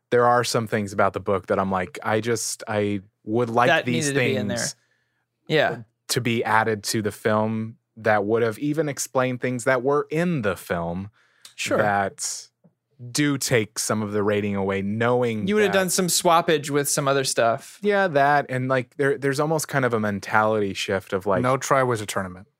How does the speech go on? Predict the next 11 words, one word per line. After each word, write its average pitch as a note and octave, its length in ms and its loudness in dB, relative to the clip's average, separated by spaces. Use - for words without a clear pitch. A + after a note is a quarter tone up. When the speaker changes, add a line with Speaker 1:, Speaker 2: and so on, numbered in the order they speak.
Speaker 1:
"Really? C#3+ 320 2
You A#2+ 200 -2
went A#2+ 240 0
into C3 260 -2
this A#2 220 0
film A#2 280 0
thinking A2+ 480 -4
that? G#2 380 2
Like, - 460 -4
really?" D3+ 680 0
Like, G#2+ 320 -2